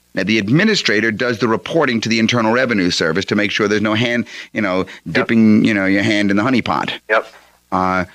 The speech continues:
Speaker 1: but you can work these things in such a way that they are, uh, the, the most, uh, sophisticated financial planning tool and the most, uh, uh, advanced financial planning tool still left to us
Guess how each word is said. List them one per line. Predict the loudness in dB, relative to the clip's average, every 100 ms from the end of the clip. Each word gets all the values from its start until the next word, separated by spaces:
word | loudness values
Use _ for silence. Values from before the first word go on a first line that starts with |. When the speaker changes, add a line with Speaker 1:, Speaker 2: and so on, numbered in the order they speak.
| -6
Speaker 1:
but | -2 0
you | 0
can | 2 2
work | 2 2 2
these | 2 2 0
things | 0 2 2
in | 2
such | 0 0
a | 0
way | 2 2 2
that | 0 -2
they | 0 2
are, | 2 0 0
uh, | -2 0
the, | 0
the | -2 2
most, | 4 4 2 -2 -12 _ _ _ -6
uh, | -4 -2
sophisticated | -4 -2 -4 -2 -2 -2 -2
financial | -2 0 0 -2
planning | -2 0 0
tool | 2 2
and | 4
the | 2
most, | 2 2
uh, | 0 -2 -4 -14 -16 -6
uh, | -2 0 0 2 0 -2 -8
advanced | -8 -6 -4 -2 0 0 -2
financial | -2 0 0 -2
planning | -2 0 2 2
tool | 2 2 0 -6 -12
still | -4 0 2
left | 0 0
to | 0 0
us | 0